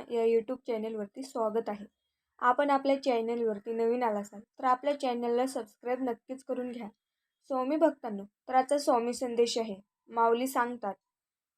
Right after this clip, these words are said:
आयुष्यात एखाद्याला रडून कितीही पूजापाठ, होम हवन केले तरी काही एक फायदा होणार नाही, पण जर रोज एखाद्याच्या चेहऱ्यावर हसूही आणले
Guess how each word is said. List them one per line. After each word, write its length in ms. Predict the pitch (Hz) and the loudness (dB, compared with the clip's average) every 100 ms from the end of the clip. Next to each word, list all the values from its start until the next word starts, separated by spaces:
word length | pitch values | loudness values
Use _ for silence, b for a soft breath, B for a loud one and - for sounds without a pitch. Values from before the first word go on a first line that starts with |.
| - | 0
आयुष्यात 480 | 254 269 269 285 302 285 - | 4 6 6 6 4 4 0
एखाद्याला 600 | 254 247 277 277 269 277 | 2 2 2 4 6 8
रडून 380 | 247 247 208 208 - _ _ | 8 6 4 0 -12 _ _
कितीही 340 | 269 269 269 277 | -8 2 4 4
पूजापाठ, 680 | 277 247 214 240 240 202 - _ _ | 2 2 6 6 6 2 0 _ _
होम 240 | 254 262 262 | 4 6 6
हवन 260 | 262 240 | 4 4
केले 240 | 226 226 202 - 247 | 2 2 0 -6 -8
तरी 100 | 262 | -8
काही 540 | - 240 233 254 254 | 4 6 6 6 6
एक 120 | 254 - | 4 4
फायदा 260 | 247 247 | 2 2
होणार 300 | 254 247 247 | 2 2 0
नाही, 280 | 247 254 208 - _ _ _ _ - | -2 -6 -6 -10 _ _ _ _ -4
पण 180 | 285 269 | -2 8
जर 180 | 294 | 8
रोज 260 | 269 285 285 | 12 10 10
एखाद्याच्या 640 | 262 262 269 269 269 285 | 6 6 2 4 4 2
चेहऱ्यावर 400 | 277 262 233 254 | 6 6 8 6
हसूही 460 | 262 240 240 254 262 | 4 0 0 2 6
आणले 340 | 247 220 208 | 4 4 0